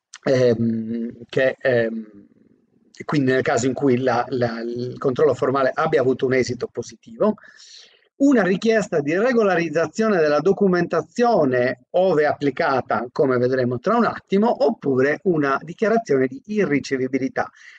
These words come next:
della scia, ove la stessa fosse priva dei, eh, gli, degli elementi minimi essenziali.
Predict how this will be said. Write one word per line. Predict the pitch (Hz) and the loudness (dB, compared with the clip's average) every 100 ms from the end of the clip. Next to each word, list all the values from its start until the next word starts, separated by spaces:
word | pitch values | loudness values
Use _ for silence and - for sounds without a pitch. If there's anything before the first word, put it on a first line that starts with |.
| _ | _
della | 139 147 214 | 0 2 4
scia, | 220 - 120 123 139 | 2 0 -2 -2 -2
ove | 214 180 160 | 0 2 2
la | |
stessa | 190 135 - 151 123 | 0 -6 -6 -6 -6
fosse | 131 120 175 | -6 -6 -8
priva | - 151 123 147 156 - _ _ _ | -6 -6 -2 -4 -4 -10 _ _ _
dei, | 151 160 131 131 135 | 0 2 4 2 -2
eh, | 143 131 123 120 117 117 113 120 | -4 -2 0 0 0 0 -2 0
gli, | 143 | 0
degli | 156 180 160 | 2 2 4
elementi | 196 190 131 127 143 | 4 4 2 0 -2
minimi | 160 156 151 156 165 - | 0 2 4 4 2 -2
essenziali. | - 139 - 143 135 - 85 110 | -4 -4 0 -2 0 -2 -2 -10